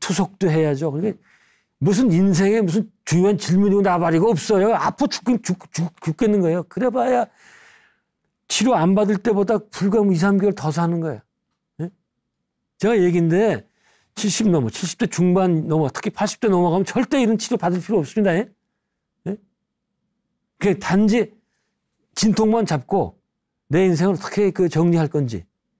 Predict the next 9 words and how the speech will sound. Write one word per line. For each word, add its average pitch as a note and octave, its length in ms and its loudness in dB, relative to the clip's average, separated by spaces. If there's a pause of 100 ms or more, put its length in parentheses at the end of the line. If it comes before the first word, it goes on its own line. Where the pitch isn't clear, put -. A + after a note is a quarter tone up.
(160)
그 C3 120 -4
지금 D#3+ 240 0
말-, C#3+ 180 0
말씀했던 C#3 560 -2
그런 C#3+ 280 -2 (280)
중요한 F3+ 400 2
질문, D3 420 -2 (320)
이거를 E3+ 340 0 (160)
진지하게 F#3+ 720 0